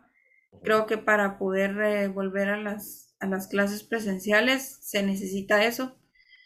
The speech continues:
Por ahí también está el otro tema de,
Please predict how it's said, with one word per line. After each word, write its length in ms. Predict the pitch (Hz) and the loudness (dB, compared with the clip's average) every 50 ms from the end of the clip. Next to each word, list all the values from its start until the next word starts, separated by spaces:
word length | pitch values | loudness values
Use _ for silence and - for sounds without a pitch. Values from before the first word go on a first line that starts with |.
| _ _ _ _ _ _ _ _ _ _ - - _ _ - | _ _ _ _ _ _ _ _ _ _ -20 -20 _ _ -2
Por 180 | - 233 240 240 | 4 6 8 8
ahí 200 | 226 220 233 262 | 8 8 6 4
también 380 | - 302 311 285 285 285 285 277 | 6 6 6 8 8 6 6 4
está 300 | 277 277 285 - 262 254 | 2 0 0 0 0 0
el 120 | 247 254 | 2 0
otro 240 | 254 247 - 254 247 | -2 -4 -4 -8 -4
tema 360 | - 226 226 226 233 233 240 233 | -2 -4 -2 2 2 2 2 2
de, 480 | 214 196 190 185 190 202 208 208 196 | 0 0 -2 -2 -4 -6 -6 -8 -12